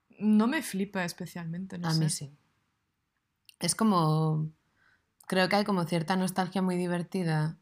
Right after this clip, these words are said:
Speaker 2: del Imperio Austrohúngaro por, por la forma en la que terminó, que fue como sin una guerra civil o una revolución o algo así.
Speaker 1: Bueno, es que hubo guerra.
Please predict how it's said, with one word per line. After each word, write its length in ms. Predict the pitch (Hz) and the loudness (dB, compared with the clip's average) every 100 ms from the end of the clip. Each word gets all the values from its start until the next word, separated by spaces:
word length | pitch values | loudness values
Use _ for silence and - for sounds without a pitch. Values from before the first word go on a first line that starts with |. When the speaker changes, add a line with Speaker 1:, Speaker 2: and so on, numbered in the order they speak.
| _ - | _ -4
Speaker 2:
del 420 | 170 156 156 156 | 0 2 2 0
Imperio 400 | 165 160 156 170 | 0 0 0 0
Austrohúngaro 840 | 175 170 165 170 175 165 156 156 - _ _ _ _ - | -2 -2 0 0 2 2 2 0 -4 _ _ _ _ -4
por, 320 | 170 160 160 | 0 0 -2
por 140 | 165 | 0
la 120 | 165 160 | 2 2
forma 260 | 165 165 | 0 0
en 60 | 165 | 2
la 100 | 156 | 2
que 100 | 160 | 0
terminó, 600 | 156 160 160 160 156 156 _ | -2 0 0 2 2 -2 _
que 120 | - | -10
fue 180 | 160 160 | -6 -4
como 540 | 165 160 156 156 156 165 | -2 0 2 2 0 -2
sin 220 | - 160 | -2 0
una 180 | 160 156 | 2 0
guerra 200 | 156 151 | 0 -2
civil 520 | 156 165 170 165 160 | -2 0 2 2 2
o 80 | 156 | 2
una 160 | 156 | 0
revolución 680 | 151 151 151 151 - 160 156 | 0 0 0 -2 0 0 2
o 160 | 151 | 2
algo 180 | 151 151 | 0 0
así. 280 | 156 160 175 _ - - _ _ _ _ _ | -2 -4 -8 _ -20 -20 _ _ _ _ _
Speaker 1:
Bueno, 420 | 208 214 185 185 - _ _ _ _ _ | -4 -2 -2 -6 -12 _ _ _ _ _
es 140 | - - | -14 -10
que 360 | 208 185 175 175 | -6 -4 -6 -8
hubo 420 | 175 214 220 196 | -8 -8 -8 -12
guerra. 400 | 170 160 202 180 | -12 -8 -8 -8